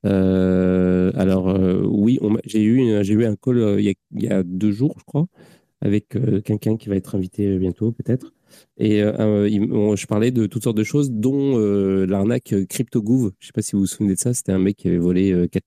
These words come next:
millions, je crois, à sa communauté. C'était il y a, l'année dernière, c'était, euh, au tout début de l'émission d'ailleurs. C'était genre, euh, peut-être la troisième ou quatrième émission que j'ai faite. On avait a-, abordé ce sujet-là. Et, euh, il m'avait dit qu'il venait d'entrer en prison.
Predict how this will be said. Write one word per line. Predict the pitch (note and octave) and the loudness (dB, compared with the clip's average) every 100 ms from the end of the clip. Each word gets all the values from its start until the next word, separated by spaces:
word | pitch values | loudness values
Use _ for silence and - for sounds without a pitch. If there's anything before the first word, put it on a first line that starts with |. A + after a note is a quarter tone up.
| - | 0
millions, | G2 F#2+ F#2+ A2 | 2 2 2 0
je | G2 | -2
crois, | - - | -4 -6
à | |
sa | - - | -4 -2
communauté. | A2 G#2+ F2+ - A2+ _ - - _ | 0 2 0 0 -4 _ -20 -20 _
C'était | - A2+ | -4 -2
il | |
y | G#2 | 0
a, | - | 0
l'année | G2+ G#2+ | 0 2
dernière, | A2+ G#2+ G2+ G#2+ - | 2 0 0 -2 -6
c'était, | - F#2+ | -4 0
euh, | F#2 F#2 | 2 2
au | F#2 | 0
tout | D3 | 0
début | D3 C#3+ | 0 0
de | |
l'émission | B2+ B2 B2+ | 0 -2 0
d'ailleurs. | A2 F2 F2 | 0 -2 -4
C'était | - - F#2+ | -8 -2 0
genre, | F#2 F2 F2+ | 0 0 0
euh, | |
peut-être | D#2+ G2+ - | -2 -4 -4
la | F2+ | -8
troisième | - G#2 A2+ A2+ | -4 -2 0 0
ou | |
quatrième | G2 F#2+ - G2+ | -2 -4 -2 0
émission | G2 F#2+ - G#2+ | 0 0 0 0
que | |
j'ai | F2+ | 0
faite. | F2 A#2 - - _ - _ - | 0 -2 -4 -10 _ -20 _ -6
On | - | 0
avait | F#2+ F#2 - _ | 0 0 -4 _
a-, | G#2 G#2 | -2 -2
abordé | - G2+ G#2 G#2+ | 0 0 0 -2
ce | - | -2
sujet-là. | G2+ F#2 F2+ A2 C#3 _ _ _ _ _ _ _ G#2 | -2 0 0 -2 -4 _ _ _ _ _ _ _ -2
Et, | F#2+ F#2+ | 2 2
euh, | F#2 F2+ | 2 2
il | G2+ | 2
m'avait | F#2 F#2 | 2 2
dit | G2 B2+ | 0 -2
qu'il | G2 | -2
venait | F#2 G2 A#2+ | 0 0 0
d'entrer | A#2 G2 - | 0 -2 -2
en | G#2 | -2
prison. | - G#2+ G2 | -2 -2 -2